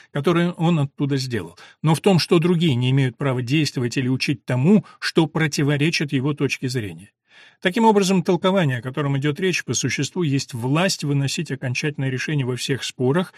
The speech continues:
решаемых на основании Священного Писания. Здесь же следует подчеркнуть, что эта власть принадлежит отдельным церквам и зависит от власти того или тех, кто обладает верховной властью в государстве,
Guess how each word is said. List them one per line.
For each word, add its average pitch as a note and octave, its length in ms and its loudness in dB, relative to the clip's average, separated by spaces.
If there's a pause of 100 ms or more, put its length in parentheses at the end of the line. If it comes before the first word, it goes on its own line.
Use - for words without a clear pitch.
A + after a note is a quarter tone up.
(160)
решаемых E3 600 0
на C#3 120 -2
основании C#3+ 460 0
Священного B2 640 -4
Писания. G2 500 -8 (640)
Здесь F3+ 220 2
же F#3 100 2
следует E3+ 360 2
подчеркнуть, E3+ 460 -2
что - 140 0
эта D3 180 0
власть D#3 320 -2
принадлежит C3+ 500 -2
отдельным C#3 540 0
церквам D#3+ 680 -2 (320)
и E3 260 0
зависит D3+ 640 -2
от C#3+ 180 -4
власти C#3 460 -2
того C#3 360 -2
или A#2+ 300 -2
тех, D3 400 -2 (240)
кто - 360 2 (180)
обладает D3 560 0
верховной C3+ 440 2
властью C3+ 380 0
в B2 60 -2
государстве, C3 600 -6